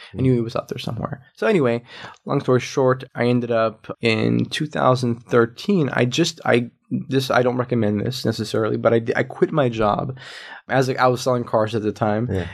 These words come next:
Speaker 1: And that was a great experience. That was actually a job that I, I, I actually liked. It was fun for, for a time. But I, I quit my job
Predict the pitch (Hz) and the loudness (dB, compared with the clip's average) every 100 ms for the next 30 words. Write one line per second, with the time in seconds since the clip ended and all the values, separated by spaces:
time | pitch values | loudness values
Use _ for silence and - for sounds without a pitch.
0 | - - 120 117 117 120 123 165 139 113 | -14 -2 2 2 0 0 2 4 2 2
1 | 110 - - 107 104 127 151 156 139 127 | 0 0 2 2 2 0 2 2 0 -2
2 | 120 113 110 107 107 104 - - - - | 0 2 0 2 2 0 -4 -8 -8 -8
3 | - 123 131 135 127 117 - 131 120 - | -2 0 2 2 2 2 -2 -4 -4 0
4 | 107 107 123 - - _ - 117 - 117 | 0 0 -4 -10 -20 _ 2 2 2 -2
5 | 110 117 101 - 131 131 156 180 139 - | 0 0 -2 -4 -8 -4 0 0 0 -2
6 | 131 127 120 - 120 117 - 254 214 196 | 0 0 0 2 0 0 -2 -2 0 0
7 | 139 135 127 135 | 0 2 2 0